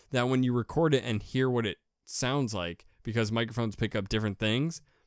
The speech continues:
then you're like, "Wow, what?" Either, e-, either A, you're like, "Man, I sound absolutely great." Or you're like, "Dude,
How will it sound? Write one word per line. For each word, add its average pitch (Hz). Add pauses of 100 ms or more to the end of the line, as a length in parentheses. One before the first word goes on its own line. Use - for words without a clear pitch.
(180)
then 120
you're 117
like, 101
"Wow, 95
what?" 113 (320)
Either, 131
e-, 147 (100)
either 110
A, 123
you're 143
like, 90
"Man, 104
I 98
sound 95 (340)
absolutely 143
great." 92 (220)
Or 151
you're 131
like, 113
"Dude, 117